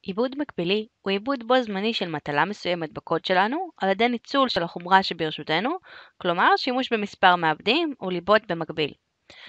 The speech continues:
המטלה שאנחנו רוצים לבצע מחולקת בין המעבדים כדי להגיע לתוצאות מהר יותר מאשר מבעיבוד טורי. כלומר, ניתן להגיד שעיבוד מקבילי מבוסס על פיצול תהליך הפתרון של בעיה כלשהי למספר מטלות קטנות יותר,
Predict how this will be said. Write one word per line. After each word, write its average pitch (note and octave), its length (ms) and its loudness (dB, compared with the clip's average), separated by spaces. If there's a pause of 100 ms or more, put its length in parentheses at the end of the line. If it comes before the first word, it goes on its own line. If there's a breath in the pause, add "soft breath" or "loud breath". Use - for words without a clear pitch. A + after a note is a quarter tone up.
(360 loud breath)
המטלה F#3 560 4
שאנחנו F3 360 -6
רוצים F#3+ 300 -2
לבצע G3+ 420 2
מחולקת G3 520 -2
בין F3+ 160 0
המעבדים F#3 540 -2
כדי F#3 220 -4
להגיע F3 300 0
לתוצאות F#3 640 0
מהר E3 340 -6
יותר C#4+ 480 4
מאשר B3 400 0
מבעיבוד F#3+ 520 0
טורי. F#3+ 320 -4 (680 soft breath)
כלומר, F#3 360 0
ניתן B3 280 6
להגיד A#3+ 320 2
שעיבוד F#3 420 -2
מקבילי G#3+ 380 -2
מבוסס A3 400 -2
על A3+ 80 0
פיצול C4 480 0
תהליך F#3+ 360 0
הפתרון G#3 480 2
של F3 120 -6
בעיה E3+ 360 4
כלשהי A#3 460 2 (360 loud breath)
למספר A3 440 4
מטלות A3+ 360 -2
קטנות E3 360 -2
יותר, C4+ 300 0